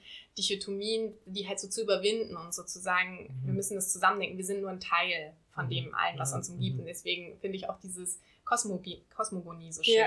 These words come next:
Speaker 1: schön
Speaker 3: ja.
Speaker 2: Mhm.
Speaker 1: und eben nicht Philosophie.
Speaker 2: Was
Speaker 1: Und
Speaker 2: bedeutet Gonie? Oder, weißt du das?
Speaker 1: Ich glaub, das kann ich gar nicht sagen, aber
Speaker 2: Mhm.
Speaker 1: es geht qua-, also
Speaker 2: Ja,
Speaker 1: das ist
Speaker 2: nochmal
Speaker 1: auch der
Speaker 2: nachgucken.
Speaker 1: Spa-, ich hab das jetzt auch einfach so sch-, so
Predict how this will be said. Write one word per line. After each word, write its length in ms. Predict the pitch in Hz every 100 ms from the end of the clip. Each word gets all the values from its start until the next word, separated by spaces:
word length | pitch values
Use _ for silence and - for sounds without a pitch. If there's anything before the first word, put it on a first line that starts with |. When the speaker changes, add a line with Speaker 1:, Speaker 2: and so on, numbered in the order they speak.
| 160
Speaker 1:
schön 100 | 165
Speaker 3:
ja. 180 | 233 226 127
Speaker 2:
Mhm. 160 | 135
Speaker 1:
und 100 | 185
eben 180 | 170 180
nicht 220 | 180 -
Philosophie. 720 | - 196 185 160 - 156 - -
Speaker 2:
Was 100 | 131
Speaker 1:
Und 40 | -
Speaker 2:
bedeutet 420 | 135 131 131 -
Gonie? 540 | 127 127 127 156 220 208 -
Oder, 180 | 139 - - - - 139 139 139
weißt 200 | 147 -
du 60 | 175
das? 160 | - - 131 - _ _ _ _ - - 139 131 127 - - 214
Speaker 1:
Ich 140 | -
glaub, 200 | 185 - 180 175 175
das 240 | 190 - _ _
kann 160 | - 202
ich 80 | 190
gar 100 | 190
nicht 140 | 190
sagen, 280 | 233 226 190
aber 100 | 123
Speaker 2:
Mhm. 20 | -
Speaker 1:
es 120 | -
geht 160 | 135 -
qua-, 180 | 196 -
also 140 | - 123
Speaker 2:
Ja, 40 |
Speaker 1:
das 80 | 117
ist 60 | 117
Speaker 2:
nochmal 140 | - -
Speaker 1:
auch 40 |
der 100 | -
Speaker 2:
nachgucken. 200 | - -
Speaker 1:
Spa-, 80 | -
ich 100 | -
hab 100 | -
das 120 | 196
jetzt 160 | 190 -
auch 100 | -
einfach 200 | 190 190
so 140 | -
sch-, 220 | 190 - -
so 140 | 190